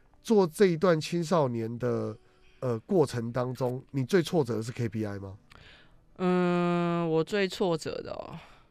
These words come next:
Speaker 2: 应该挫折是，是家庭、家庭跟社会的冷，冷漠吧。
Speaker 1: 冷漠，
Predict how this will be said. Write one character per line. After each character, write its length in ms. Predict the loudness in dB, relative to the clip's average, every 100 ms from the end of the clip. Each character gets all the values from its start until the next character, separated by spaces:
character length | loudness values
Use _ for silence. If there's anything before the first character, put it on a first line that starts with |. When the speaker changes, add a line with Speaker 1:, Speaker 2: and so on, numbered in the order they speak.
| _ _ _ _ -20 -20 -20 _ -8
Speaker 2:
应 120 | 0
该 140 | 2
挫 240 | 2 0 0
折 200 | 2 2
是， 480 | 2 0 0 -2 -6
是 300 | -2 -2 -2
家 320 | 0 2 2
庭、 640 | 0 -4 -4 -6 -8 -10 -14 -20 _
家 220 | 2 2
庭 180 | 2 -2
跟 140 | -2
社 180 | 0 0
会 80 | 0
的 140 | 0
冷， 320 | -4 -4 -6 -4
冷 180 | 0 2
漠 300 | 2 0 0
吧。 260 | -4 -8 -14 _ _ _ -20 -16
Speaker 1:
冷 120 | -14
漠， 260 | -12 -14